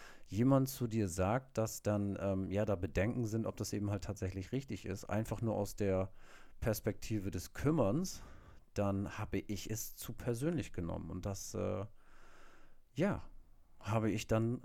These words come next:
ähm, falsch aufgefasst. Also eventuell war es dann auch so gewesen, dass ich vielleicht das Gefühl hatte, dass, ähm,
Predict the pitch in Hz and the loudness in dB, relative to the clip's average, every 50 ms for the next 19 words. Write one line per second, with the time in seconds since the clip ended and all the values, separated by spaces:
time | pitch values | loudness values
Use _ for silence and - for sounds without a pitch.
0 | - - 110 110 110 113 113 110 110 - - - - 139 127 120 - - 170 175 | -2 0 0 2 2 0 -2 -2 -4 -6 -6 2 4 4 4 4 4 4 4 2
1 | - - 107 - - - 85 82 87 - - - - 98 92 95 95 92 - - | 2 -2 -6 -6 -4 -4 -4 -4 -4 -8 -6 -4 -2 0 0 0 0 -2 -2 -4
2 | - 98 95 113 120 120 - 123 110 117 113 117 110 117 113 - 123 113 107 107 | -4 0 2 2 0 2 2 2 2 4 6 4 4 4 4 2 0 0 0 0
3 | - 120 120 117 123 113 110 123 120 113 123 117 110 113 110 - - - - - | 0 -2 0 0 0 2 2 2 2 2 2 2 4 2 2 0 -4 -6 -6 -6
4 | 113 - - - 110 110 113 113 - 113 - - - 107 - - 117 117 110 95 | -6 -6 -6 -2 0 0 0 0 -2 -6 -6 -6 -8 -8 -4 0 0 2 2 2
5 | 104 107 - - 131 120 113 117 113 110 - - - - 98 104 104 101 101 98 | 0 0 0 0 0 0 2 2 2 2 0 -4 -6 -4 0 2 4 4 4 2
6 | 98 101 98 | 0 -2 -4